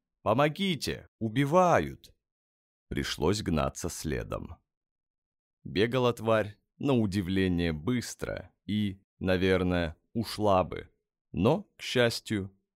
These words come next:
Фесс вовремя заметил валявшийся на земле лом.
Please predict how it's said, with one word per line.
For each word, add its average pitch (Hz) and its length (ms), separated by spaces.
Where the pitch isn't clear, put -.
Фесс 107 300
вовремя 123 540
заметил 104 580
валявшийся 90 760
на 95 160
земле 78 400
лом. 76 500